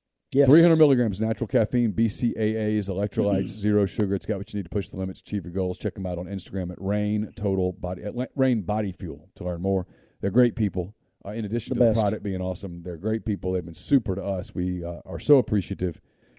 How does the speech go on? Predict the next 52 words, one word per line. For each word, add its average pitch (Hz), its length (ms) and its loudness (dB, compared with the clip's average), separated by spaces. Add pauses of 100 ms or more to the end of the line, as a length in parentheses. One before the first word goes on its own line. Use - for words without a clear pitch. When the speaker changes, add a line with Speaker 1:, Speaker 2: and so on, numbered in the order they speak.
(140)
Speaker 2:
to 165 200 8
them 143 440 4 (640)
for, 117 240 4
uh, 113 40 4
all 117 280 2
that 110 160 -6
they 104 100 -2
do 104 140 2
for 104 180 -6
us. 110 280 -2 (140)
Speaking - 320 -4
of 104 60 0
being 98 160 0
appreciative, 98 480 0
thanks 135 240 0
to - 80 -4
all 110 140 2
you 113 100 6
guys 104 340 -2 (160)
for - 140 -4
being 95 200 0
in 92 100 -2
the 82 80 -4
thread, 101 440 0 (560)
uh, 90 200 -6
for - 100 -14
being 95 180 0
with 104 160 0
us. 107 100 -2
Please 156 320 6
hit 160 120 2
the 123 100 2
like 113 280 -2
button. 113 380 -2 (280)
Uh, 98 220 0
leave 117 200 4
a 127 60 4
review. 110 560 4 (1300)
Um, 90 400 -4
you 107 80 -6
can 104 100 -4
say 123 140 4
what 110 160 2
you 98 60 2
want, 92 280 0
but - 140 -8
please 117 240 0
give 95 220 -6
five 85 180 -2
stars. 85 340 -4
That - 140 -10 (160)
helps. - 300 -6